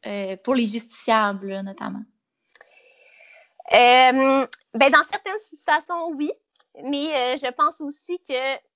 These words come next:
Speaker 2: le, l'impact, là, d'avoir, euh, d'être vraiment dans une salle en personne avec un, un juge et tout ça, euh, que tout le monde soit, euh,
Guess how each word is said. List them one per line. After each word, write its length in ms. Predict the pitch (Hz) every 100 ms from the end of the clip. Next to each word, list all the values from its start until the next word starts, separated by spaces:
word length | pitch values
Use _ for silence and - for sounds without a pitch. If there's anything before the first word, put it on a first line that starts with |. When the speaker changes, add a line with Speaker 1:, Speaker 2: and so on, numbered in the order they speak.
| _ -
Speaker 2:
le, 300 | 247 247 240
l'impact, 460 | 240 240 269 302 269
là, 180 | 254
d'avoir, 520 | 240 240 226 240 254 247
euh, 360 | 240 208 202 - - _ _ _ - _ _ -
d'être 240 | 233 240
vraiment 260 | 220 247 277
dans 240 | 277 262
une 80 | 247
salle 340 | 233 262 254 254
en 80 |
personne 540 | 233 240 _ 262 262 262
avec 240 | 226 233 240
un, 420 | 208 95 - 226
un 60 |
juge 280 | 233 262 262
et 80 | 247
tout 120 | -
ça, 340 | - - 254 262
euh, 380 | 247 214 208 226
que 140 | 240
tout 120 | 233
le 60 | 262
monde 140 | 269
soit, 400 | 277 269 262
euh, 40 | 254